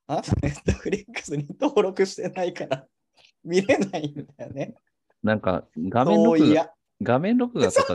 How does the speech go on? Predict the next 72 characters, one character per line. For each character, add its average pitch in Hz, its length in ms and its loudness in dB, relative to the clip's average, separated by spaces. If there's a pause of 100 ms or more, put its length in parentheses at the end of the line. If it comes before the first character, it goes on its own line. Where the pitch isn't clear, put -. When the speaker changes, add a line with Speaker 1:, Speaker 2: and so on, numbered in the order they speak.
Speaker 2:
で 85 120 -6 (320)
<laughs> - 320 -20
で 104 140 -6
き - 140 -2
な 110 80 2
い 90 40 -10
の？ 92 140 -14 (640)
Speaker 1:
ま 123 300 -8
あ、 - 20 -2 (180)
Speaker 2:
Netflix 85 800 -6
の。 80 120 -4 (280)
Speaker 1:
画 131 140 -14
面 127 260 -10
録 139 240 -6
画 113 120 -6
に 107 100 -14
は 101 60 -16
対 135 380 -8
応 131 100 -8
し - 100 -18
て 131 60 -14
な 139 100 -8
い 131 40 -8
ん 107 40 -14
だ 120 100 -8
け - 60 -20
ど - 60 -20
さ。 - 140 -20 (760)
再 117 220 -10
生 123 240 -6
中 127 220 -6
画 123 100 -4
面 127 200 -8
録 139 180 -10
画 110 80 -12
で 117 120 -12
き 139 120 -6
な 123 80 -10
い 107 60 -14
仕 - 300 -10
様 139 300 0
に 135 120 -8
な 139 100 -4
っ 143 80 -20
て - 80 -14
る - 60 -16
か - 120 -20
ら - 120 -6
さ。 - 100 -8
Speaker 2:
そ - 160 -8
り 92 80 2
ゃ 101 100 -2
そ 120 280 -2
う 113 40 -8
だ - 120 -6
よ 104 60 -14
ね。 92 240 -6 (320)
Speaker 1:
俺 120 240 -6
が 120 220 -4
テ - 140 -10
レ 123 160 -2
ビ 120 100 -10
画 131 180 -4
面 117 220 -10
に 101 60 -14
映 98 80 -20
し - 180 -20
た 101 80 -14
や 98 60 -16
つ - 120 -20
を - 100 -20
携 110 220 -10